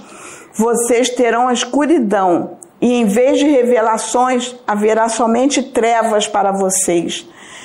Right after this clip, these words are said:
A luz do dia vai desaparecer para vocês,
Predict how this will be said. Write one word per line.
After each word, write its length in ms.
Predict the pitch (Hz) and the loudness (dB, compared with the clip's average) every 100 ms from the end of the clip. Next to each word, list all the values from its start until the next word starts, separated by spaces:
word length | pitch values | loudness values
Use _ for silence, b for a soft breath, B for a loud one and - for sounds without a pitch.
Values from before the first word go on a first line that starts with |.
| B B | B B
A 200 | - 202 | -2 0
luz 360 | 233 277 330 | 2 2 2
do 160 | 240 254 | 2 0
dia 440 | 196 226 285 294 | 0 0 0 0
vai 200 | 247 254 | 0 0
desaparecer 880 | 233 226 240 233 233 233 226 - 220 | 0 0 -2 0 0 0 0 0 -2
para 200 | 220 214 | 0 0
vocês, 840 | 208 208 208 - 185 170 170 - | 0 -2 -2 -2 0 -2 -4 -10